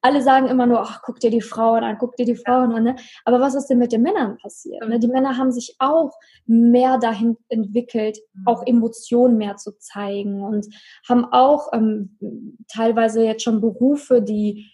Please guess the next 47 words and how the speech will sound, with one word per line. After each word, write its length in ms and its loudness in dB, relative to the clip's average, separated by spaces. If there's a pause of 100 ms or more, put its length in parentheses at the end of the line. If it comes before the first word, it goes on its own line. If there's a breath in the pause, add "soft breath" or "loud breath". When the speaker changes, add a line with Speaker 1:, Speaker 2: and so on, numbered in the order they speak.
(100)
Speaker 1:
ja, 240 4
vielleicht 460 0
nicht 260 -2
klassisch, 680 -8
äh, 140 -6
Mann 420 2
sind, 440 -4
ne? 180 0 (380 loud breath)
Und 160 2
ich 120 -4
glaub, 220 0
das 220 0
ist 160 -10
halt 140 0
immer 200 2
das, 220 -2
was 200 -2
wir 200 0
sehen 420 4
müssen, 300 -2
dass 180 -4
nicht 180 0
nur 140 4
die, 460 -4
ähm, 240 -4 (100)
Frau 240 2
sich 240 -6
verändert, 380 -2
sondern 240 0
auch, 160 -8
dass 140 -10
der 100 -4
Mann 180 2
sich 220 -2
verändert 380 -2
und 100 0
dass 180 -4
wir 100 0 (120)
immer 400 0
ein 160 -2
Gleichgewicht 760 -4
haben. 200 -4
Wir 80 0
haben 80 -4
immer 160 0
eine 140 2
Balance. 540 -6